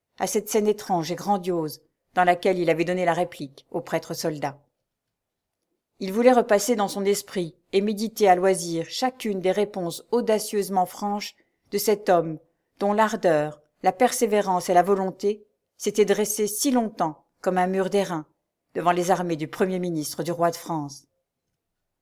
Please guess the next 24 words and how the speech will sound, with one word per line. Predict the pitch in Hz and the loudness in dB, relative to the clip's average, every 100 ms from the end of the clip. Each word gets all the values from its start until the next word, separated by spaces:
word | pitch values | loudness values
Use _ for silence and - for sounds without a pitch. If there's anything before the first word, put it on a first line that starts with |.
| _ - | _ 4
Homme | 180 180 | 4 6
étrange | 190 - 185 170 165 | 2 0 -2 0 -2
et | 175 | -6
sublime, | - 185 180 180 160 156 _ _ - | -8 -8 -2 -2 -4 -10 _ _ -6
que | |
les | 196 | -4
succès | 196 - 220 - 196 | -4 -4 -4 2 2
n'enivraient | 185 196 190 202 190 | 4 2 0 -2 -2
point, | 190 156 - _ _ _ _ | -4 -6 -8 _ _ _ _
que | - | 0
l'approche | 196 196 - 180 170 | 2 2 2 -2 -2
du | |
supplice | 175 208 185 165 151 - - | -8 -10 -8 -8 -8 -10 -10
ne | 180 | -8
pouvait | 185 180 180 | -4 0 2
abattre. | 175 165 156 - - _ _ _ _ _ _ _ _ _ _ _ _ _ _ _ _ _ _ _ _ _ | 2 2 -4 -6 -20 _ _ _ _ _ _ _ _ _ _ _ _ _ _ _ _ _ _ _ _ _
Peut-être, | - 160 208 220 220 - _ _ _ | -12 -2 2 2 0 -12 _ _ _
à | - | -8
ceux | 160 - 214 | -4 -2 -2
du | 170 | -2
moins | 180 202 | -2 -2
de | 190 | -2
nos | 175 | -2
lecteurs | 170 170 - 202 | -2 -2 2 2